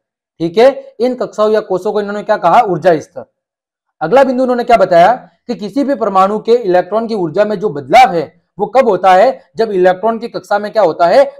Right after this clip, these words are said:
बदलाव होता है, स्थानांतरण होता है। या तो कोई इलेक्ट्रॉन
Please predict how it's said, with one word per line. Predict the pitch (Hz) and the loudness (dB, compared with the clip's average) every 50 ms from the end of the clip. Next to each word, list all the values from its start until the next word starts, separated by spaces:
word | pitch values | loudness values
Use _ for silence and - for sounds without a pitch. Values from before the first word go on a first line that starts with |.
| - 170 | -8 -2
बदलाव | 180 180 165 226 254 247 196 | -2 -2 2 4 4 6 4
होता | 165 160 - 160 | 4 0 0 2
है, | 151 180 226 226 - | 2 2 2 0 -4
स्थानांतरण | - - 202 185 180 175 180 175 190 226 202 | -6 -2 -2 0 0 0 -2 -2 -4 -4 -4
होता | 180 156 156 165 151 | -4 -4 -4 -4 -4
है। | 139 135 117 - _ _ _ _ _ - | -4 -6 -10 -12 _ _ _ _ _ 0
या | 170 175 | 0 0
तो | 170 233 | 0 0
कोई | - 233 233 | 0 0 0
इलेक्ट्रॉन | 220 196 185 185 185 202 214 233 | 2 2 0 0 0 0 -4 -4